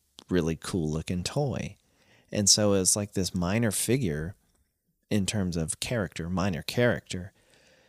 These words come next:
that developed, like, a real, had a real mystique about it because you didn't know anything about him or anything like that. He just looked cool.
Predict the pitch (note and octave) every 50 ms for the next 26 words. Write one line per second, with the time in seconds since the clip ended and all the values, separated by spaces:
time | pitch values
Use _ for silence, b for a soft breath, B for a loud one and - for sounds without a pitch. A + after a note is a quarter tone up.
0 | b b - G2+ G2+ F#2+ E2+ D#2+ D#2 D#2 C#2 - _ _ _ _ _ _ _ _
1 | _ _ _ - A#2 - G#2 F2+ E2 F#2 F2+ F2+ F#2 E2+ D2+ - - - - -
2 | D#2+ F2 - F#2 D#2+ F2 A2 A#2 B2 A#2 G#2+ - - - - B2+ - - - G3
3 | D#3+ B2+ A#2+ A#2 G#2 F#2 D2+ - - - - B3+ - - F2+ D#2 D2+ D2 C#2+ D#2
4 | F2+ G2 - F#2 - G#2 G2 G2+ G2 G2 A2 B2 - G2+ G#2+ G#2+ G#2 F#2+ F2+ -
5 | F#2 D#2+ D2+ D2+ - _ _ _ _ - G#2 C3 D#3+ D#3 C#3 G#2 D#2 D2+ D#2 D#2
6 | D#2 F2 G2 - _ _ _ _ - - - F#2+ F#2+ F#2 F#2 F#2+ - F#2+ F2+ E2
7 | D2+ D2+ - - D3 E3+ E3+ A#2 - G#2 G2+ G2 G2+ E2+ - E2 F2 A#2 E3 -
8 | - - - - - - - A2+ F2 C#2 B1 C2+ D#2+ A2 B2